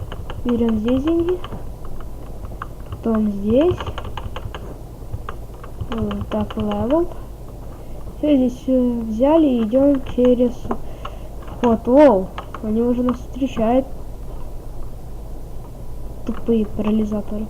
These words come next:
Электрошокерами. Так, их убили? Нет, его не, его не убили. Все, я его убил.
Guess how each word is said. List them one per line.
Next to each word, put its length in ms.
Электрошокерами. 920
Так, 200
их 160
убили? 280
Нет, 260
его 180
не, 560
его 300
не 340
убили. 440
Все, 120
я 160
его 200
убил. 300